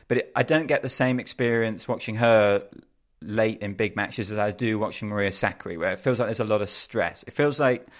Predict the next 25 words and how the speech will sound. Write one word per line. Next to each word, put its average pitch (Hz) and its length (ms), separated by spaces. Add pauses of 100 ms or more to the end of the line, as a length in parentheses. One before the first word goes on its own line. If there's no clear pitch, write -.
(400)
it 131 60
feels 185 200
like 165 140
Pegula 131 360
has 120 220
lost 117 360
some 120 480 (680)
big 110 240
matches 104 400
simply 139 420
because 113 320
the 101 120
opponent 98 420
has 95 140
played 92 320
better. 82 280 (720)
Whereas 104 600
I 98 80
feel 113 200
like 104 180
Sakkari 110 420
has 98 160
sometimes 95 440
sort 95 140
of 85 100